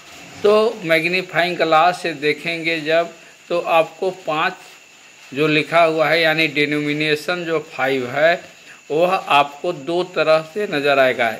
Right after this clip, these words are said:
एक में denomination बड़ा है और एक में denomination छोटा है। रुपए आप देख रहे हैं लिखा हुआ,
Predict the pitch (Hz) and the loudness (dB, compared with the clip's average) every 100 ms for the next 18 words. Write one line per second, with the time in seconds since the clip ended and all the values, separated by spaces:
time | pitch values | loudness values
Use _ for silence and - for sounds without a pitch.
0 | - 147 160 156 175 170 156 147 143 147 | -8 -4 -4 -4 -6 -6 -2 -2 -2 -4
1 | 147 147 143 - 131 139 123 131 135 147 | -2 -2 -2 -4 -6 -2 0 2 2 2
2 | 165 - - - - 135 143 139 160 165 | 2 -2 -14 -20 -2 2 2 0 0 0
3 | 170 156 160 147 139 143 147 143 143 143 | -2 -4 -2 0 -2 -2 -4 -4 -4 -4
4 | 165 160 151 127 117 131 120 143 160 156 | -4 -6 -6 -6 -2 -2 0 2 2 0
5 | - - - - - 135 143 - 151 165 | -14 -20 -20 -16 -6 -4 -4 0 4 4
6 | 170 143 143 - 127 147 160 156 143 147 | 2 2 0 -2 -6 -4 -4 -2 0 0
7 | 143 139 127 123 123 139 | 0 -4 -4 -4 0 2